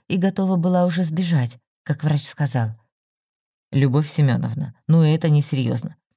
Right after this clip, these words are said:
Почему вы не удосужились поговорить с мужем, прежде чем идти на аборт? Он всех там на уши поставил.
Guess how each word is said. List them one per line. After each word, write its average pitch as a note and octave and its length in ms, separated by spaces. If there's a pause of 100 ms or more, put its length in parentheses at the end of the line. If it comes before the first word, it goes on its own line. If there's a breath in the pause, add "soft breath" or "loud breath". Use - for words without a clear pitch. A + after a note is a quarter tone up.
Почему F3 420
вы F3 120
не E3 140
удосужились D3 640
поговорить C3+ 480
с - 60
мужем, E3+ 340
прежде D3 320
чем C#3+ 180
идти D3 200
на D3 180
аборт? B2+ 340 (440)
Он F3+ 160
всех F3 240
там F#3 160
на E3 120
уши C3 200
поставил. B2 520